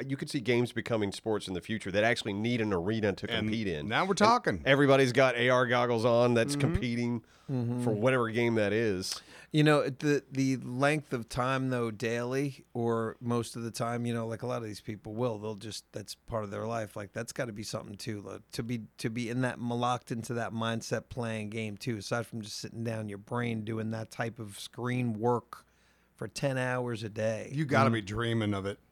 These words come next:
Speaker 3: You've got,
Speaker 2: It's
Speaker 3: you, it's
Speaker 2: gotta
Speaker 3: hard
Speaker 2: be
Speaker 3: to
Speaker 2: that.
Speaker 3: get it, at that out of your head, and then that's gotta affect you in so many different ways. I mean, some people it might not.
Speaker 2: Like,
Speaker 1: Yeah,
Speaker 2: I forget what
Speaker 1: maybe.
Speaker 2: they call it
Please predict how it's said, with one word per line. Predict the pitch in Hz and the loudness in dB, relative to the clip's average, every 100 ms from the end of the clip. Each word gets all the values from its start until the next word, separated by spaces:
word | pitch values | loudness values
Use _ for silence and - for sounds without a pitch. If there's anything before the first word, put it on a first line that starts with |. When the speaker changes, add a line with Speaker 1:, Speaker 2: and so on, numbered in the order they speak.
| _ _ - | _ _ 0
Speaker 3:
You've | 143 | 2
got, | 131 165 185 | 6 6 6
Speaker 2:
It's | 151 | 6
Speaker 3:
you, | |
it's | 165 | 6
Speaker 2:
gotta | 123 120 | 8 8
Speaker 3:
hard | 180 175 | 8 8
Speaker 2:
be | |
Speaker 3:
to | 180 | 6
Speaker 2:
that. | - | 4
Speaker 3:
get | 131 160 156 | 6 6 6
it, | 156 | 2
at | 151 127 | 0 2
that | 139 139 - | 4 4 4
out | 135 139 | 2 4
of | 127 | 0
your | 123 117 | -2 -2
head, | 95 139 139 107 | 0 2 4 2
and | 104 | -2
then | 104 107 | -4 -2
that's | 110 107 - | -2 -4 -6
gotta | - 120 95 | 0 0 0
affect | 104 - 107 - | -4 -2 -4 -4
you | 107 | -8
in | 98 | -8
so | - 131 | -6 -4
many | 117 101 | -2 -6
different | 95 107 104 | -8 -12 -12
ways. | 101 98 - - | -12 -12 -14 -8
I | |
mean, | 143 147 | -2 0
some | 139 226 | 0 -2
people | 208 139 | -2 0
it | 127 | 0
might | 120 | -2
not. | 104 120 - _ - | -2 -4 -6 _ -10
Speaker 2:
Like, | 110 | -4
Speaker 1:
Yeah, | 120 | -4
Speaker 2:
I | |
forget | - 190 180 | -2 0 0
what | 135 | 2
Speaker 1:
maybe. | 98 | 0
Speaker 2:
they | 98 | 0
call | 120 117 | 2 2
it | 117 | 2